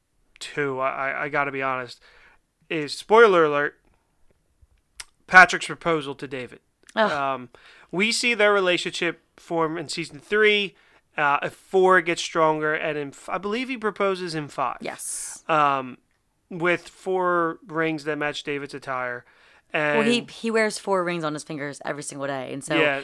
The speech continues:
Speaker 2: four silver ones, so Patrick got him four
Speaker 1: Four
Speaker 2: gold,
Speaker 1: gold ones.
Speaker 2: gold ones.
Speaker 1: Um, it was really sweet. Uh, I kinda saw it coming, and, uh, I was like, "Here, it's, it's gonna happen." And Audrey was like,
Speaker 2: <laughs>
Speaker 1: "What? No." And then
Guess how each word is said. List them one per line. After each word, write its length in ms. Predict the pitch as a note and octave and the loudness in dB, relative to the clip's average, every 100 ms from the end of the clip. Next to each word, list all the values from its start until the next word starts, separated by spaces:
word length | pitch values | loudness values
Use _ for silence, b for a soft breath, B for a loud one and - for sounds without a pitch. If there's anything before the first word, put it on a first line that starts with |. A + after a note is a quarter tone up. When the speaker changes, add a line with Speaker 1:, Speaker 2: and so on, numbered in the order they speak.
| - | -10
Speaker 2:
four 280 | - G#3+ | 4 6
silver 340 | G3 - G#3+ F#3+ | 6 2 2 2
ones, 300 | D#3 D#3 D3 | 2 -2 -4
so 100 | E3+ | -6
Patrick 340 | D#3+ D#3 D#3 | -4 -6 -4
got 140 | D#3 D3 | -4 -2
him 120 | C#3+ | -4
four 280 | - - C#3 | -8 -6 -4
Speaker 1:
Four 120 | C#3+ | -4
Speaker 2:
gold, 140 | C#3+ C#3 | -4 -4
Speaker 1:
gold 240 | C#3+ C#3 | -4 -6
ones. 300 | B2 A#2 A#2+ | -10 -12 -10
Speaker 2:
gold 200 | D#3 C#3+ | -6 -6
ones. 440 | C3+ - - - - _ | -8 -10 -10 -14 -16 _
Speaker 1:
Um, 420 | C#3+ C#3+ C#3 B2+ - | 2 2 0 -4 -10
it 40 | G3 | -6
was 180 | F3+ E3 | -4 0
really 180 | G#3 | 0
sweet. 580 | G3+ - E3+ F3+ F#3 - _ - | 0 -4 -6 -8 -8 -14 _ -6
Uh, 240 | D#3 D3 | -2 0
I 140 | E3 F3 | 0 0
kinda 420 | - A3 A3+ G#3+ | 4 6 6 4
saw 340 | - - F3+ F#3 | -2 0 2 2
it 100 | - | 0
coming, 460 | - E3+ G3+ G#3+ - b b b _ _ _ _ _ _ - | -2 0 0 -4 -12 b b b _ _ _ _ _ _ -8
and, 760 | D#3 D3+ D3+ D3+ D3+ C#3+ C#3 - _ | -4 -2 -2 -2 -4 -8 -14 -20 _
uh, 40 | - C3+ C3+ | -8 -4 -6
I 60 | C#3+ | -8
was 140 | C3+ | -14
like, 100 | C#3 | -18
"Here, 240 | - - C3 - - | -20 -20 -20 -20 -20
it's, 120 | - | -20
it's 100 | - | -16
gonna 160 | - C3 | -12 -8
happen." 320 | C#3 D3 B2+ | -6 -6 -8
And 80 | B2 | -16
Audrey 200 | C3 - | -16 -16
was 80 | C3+ | -12
like, 120 | E3+ | -10
Speaker 2:
<laughs> 40 | D#3+ | -6
Speaker 1:
"What? 260 | A#3+ - | -6 -6
No." 180 | B3+ A3+ | -2 -2
And 160 | F3+ E3 | 0 -2
then 120 | D#3 | -4